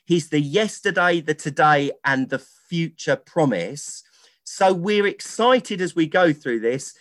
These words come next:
to hear very specifically what God has for us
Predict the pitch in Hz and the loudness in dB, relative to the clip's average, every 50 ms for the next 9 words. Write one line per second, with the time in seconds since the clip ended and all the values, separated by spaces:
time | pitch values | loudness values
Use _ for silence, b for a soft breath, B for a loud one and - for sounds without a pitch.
0 | b b b - - 160 151 - - - 202 190 185 180 180 175 175 160 b b | b b b -8 -8 -8 -8 -8 -12 -8 -4 0 2 4 4 4 2 0 b b
1 | b b _ 120 113 110 190 202 220 226 226 220 226 214 - - - 208 190 - | b b _ -20 -6 _ 0 2 4 4 2 2 0 -4 -8 -8 -6 -6 -6 -4
2 | - 175 160 156 - 139 - - _ 135 135 139 135 131 - _ _ _ _ - | -2 -2 -2 -2 -4 -10 -10 -10 _ -4 0 0 0 -2 -4 _ _ _ _ -2
3 | 127 156 165 160 - - _ _ 151 143 139 139 139 - - _ _ _ - - | 2 4 4 4 4 -2 _ _ 2 4 4 4 2 0 -6 _ _ _ -6 -2
4 | 151 139 127 - - - 135 131 120 120 117 - - - - | 0 0 0 -2 -8 -4 0 2 2 2 0 -2 -10 -18 -18